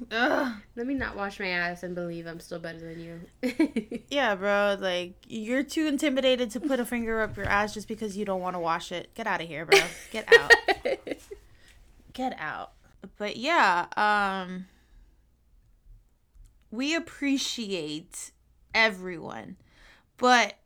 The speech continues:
Speaker 2: we're only gonna appreciate the people that actually care about us and care about the community because that's what it's really all about, in
Speaker 1: Mm-hmm.
Speaker 2: my opinion, because if they're not really gonna care about us,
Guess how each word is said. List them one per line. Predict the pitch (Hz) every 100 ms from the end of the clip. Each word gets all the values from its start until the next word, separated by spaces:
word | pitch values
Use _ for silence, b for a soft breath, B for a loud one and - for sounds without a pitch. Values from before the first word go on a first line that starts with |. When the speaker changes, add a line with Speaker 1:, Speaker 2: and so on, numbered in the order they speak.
| _ _ -
Speaker 2:
we're | 247 247
only | 262 285
gonna | 277 254 240
appreciate | 233 233 240 233 240 214
the | 214
people | - 208 220
that | 202 -
actually | 185 196 - - 220 180
care | - 202 175 202
about | 226 269
us | 294 294 240
and | 196
care | - 202
about | 196 202 190
the |
community | 190 180 175 175 202 247 262
because | 233 202 208 190 180 - b b b b b b b - - - - - - - - - - 208
that's | 208 202
what | 220 202
it's | 190
really | 202 190 190
all | 185
about, | 175 165 165 196 254 - - 226
in |
Speaker 1:
Mm-hmm. | 214 185
Speaker 2:
my | 185
opinion, | 208 233 240 254 247
because | 220 220 202 196 -
if | 214 214
they're | 269
not | 285 247
really | 240 233
gonna | 220 214
care | 208 196
about | 196 220 220
us, | 240